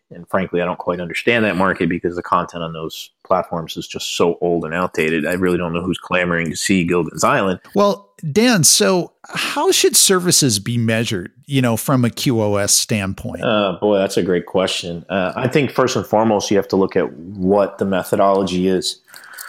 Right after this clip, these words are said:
Speaker 1: Methodology is the key for anything. So, you know, as an analyst, I don't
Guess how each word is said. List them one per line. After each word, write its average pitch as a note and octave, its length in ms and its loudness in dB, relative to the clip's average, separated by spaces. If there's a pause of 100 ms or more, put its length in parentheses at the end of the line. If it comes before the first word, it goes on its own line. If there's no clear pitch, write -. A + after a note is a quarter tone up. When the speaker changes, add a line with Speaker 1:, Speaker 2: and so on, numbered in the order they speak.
(200)
Speaker 1:
Methodology B2+ 640 4
is F#2 100 0
the F#2 60 -4
key G2+ 240 0
for - 180 -2
anything. F2+ 440 -2
So, F#2 420 2
you A2+ 100 6
know, G#2 120 4
as F#2+ 100 2
an G#2 80 4
analyst, G#2+ 460 2
I G#2+ 80 4
don't A2 220 0